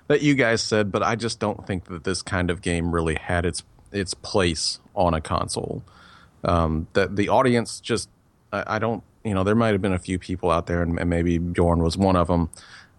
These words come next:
that, that really enjoyed this kind of game that you just really didn't get on consoles. Um, but I, it, I just think that this would have been better off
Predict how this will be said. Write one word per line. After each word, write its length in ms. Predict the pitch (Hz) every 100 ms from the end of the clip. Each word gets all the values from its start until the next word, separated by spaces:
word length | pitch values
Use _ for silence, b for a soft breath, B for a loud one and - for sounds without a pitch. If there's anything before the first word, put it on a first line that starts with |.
| -
that, 280 | 95 85 - 110
that 160 | 90
really 360 | 110 120 123 98
enjoyed 360 | 95 104 98
this 140 | 92 90
kind 320 | - 117 92
of 140 | 80
game 440 | 85 98 92 82 80 _ _ _ _ _ _ _ -
that 120 | 113
you 80 | 104
just 200 | 135 -
really 180 | 95 85
didn't 260 | 90 92
get 160 | 90 135
on 140 | 78
consoles. 640 | 73 80 78 80 76 73 - B B B B _
Um, 540 | 82 82 80 73 90 90
but 180 | 92 -
I, 120 | 87 -
it, 320 | 101 92 -
I 100 | 85
just 240 | 92 98 -
think 200 | 95 87
that 140 | 87
this 200 | 95 -
would 120 | 98
have 100 | 90
been 300 | 82 95 90
better 340 | 82 98 92 87
off 400 | 85 82 -